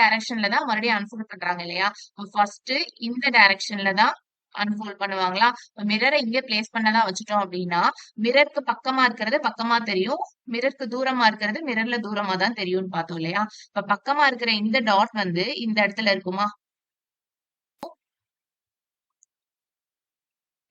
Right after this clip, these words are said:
இந்த இடத்துல இருக்கும். அடுத்தது இந்த ரெண்டு ஹோல் வந்து இந்த இடத்துல இருக்குமா? ஓகேயா?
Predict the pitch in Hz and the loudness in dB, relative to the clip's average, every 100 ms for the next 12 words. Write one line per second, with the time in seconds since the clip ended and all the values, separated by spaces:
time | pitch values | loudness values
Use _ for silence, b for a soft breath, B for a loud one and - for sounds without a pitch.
0 | 233 214 196 233 208 185 196 269 - _ | -2 0 0 0 0 0 -2 -4 -6 _
1 | _ _ - 226 233 247 285 269 247 277 | _ _ 4 4 4 0 -2 -2 -2 2
2 | 277 220 240 262 240 220 240 196 190 277 | 4 4 0 -4 -4 -4 -2 -4 -4 -4
3 | 233 196 180 196 175 175 175 190 185 _ | -2 -2 -2 -4 -6 -4 -4 -4 -4 _
4 | _ _ _ _ _ _ _ _ _ _ | _ _ _ _ _ _ _ _ _ _
5 | _ _ _ _ _ _ _ _ _ _ | _ _ _ _ _ _ _ _ _ _
6 | - 190 185 180 | -16 -6 -2 0